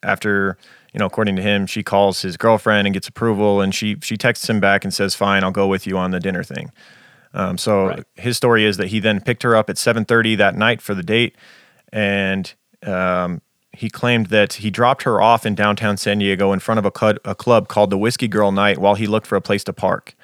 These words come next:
Speaker 1: This is prior to their, their dinner thing. However,
Speaker 2: Right.
Speaker 1: fifteen minutes later, when he arrived at the club on foot, he couldn't find her.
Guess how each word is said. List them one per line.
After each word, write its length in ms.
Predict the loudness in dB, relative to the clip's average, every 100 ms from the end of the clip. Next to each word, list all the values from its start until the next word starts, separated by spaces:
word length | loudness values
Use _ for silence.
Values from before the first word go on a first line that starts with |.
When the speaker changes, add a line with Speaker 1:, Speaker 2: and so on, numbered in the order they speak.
| _ _ _ _
Speaker 1:
This 180 | -8 -6
is 80 | -6
prior 300 | -2 2 2
to 140 | 2
their, 420 | 2 2 2 -2 -10 -8
their 160 | -4 -2
dinner 280 | 0 0
thing. 340 | 0 -2 -4 -6 _ _ _ _ _ _
However, 280 | 0 2 2
Speaker 2:
Right. 80 |
Speaker 1:
fifteen 340 | 0 0 0 2
minutes 240 | 2 2
later, 280 | 2 4 4
when 120 | 2
he 120 | 0 2
arrived 440 | 4 4 4 2
at 140 | -2
the 80 | -2
club 280 | 0 2 4
on 120 | 4
foot, 300 | 0 0 0
he 80 | 0
couldn't 260 | -2 -2 -2
find 300 | -4 -4 -4
her. 200 | -8